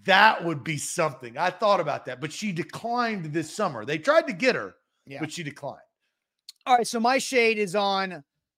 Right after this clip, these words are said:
Speaker 2: the worst Uber driver I've ever had in my entire life.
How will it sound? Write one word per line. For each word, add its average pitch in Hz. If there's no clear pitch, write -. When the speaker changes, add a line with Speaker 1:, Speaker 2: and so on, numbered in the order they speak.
Speaker 2:
the 202
worst 247
Uber 220
driver 185
I've 170
ever 190
had 156
in 160
my 143
entire 135
life. 92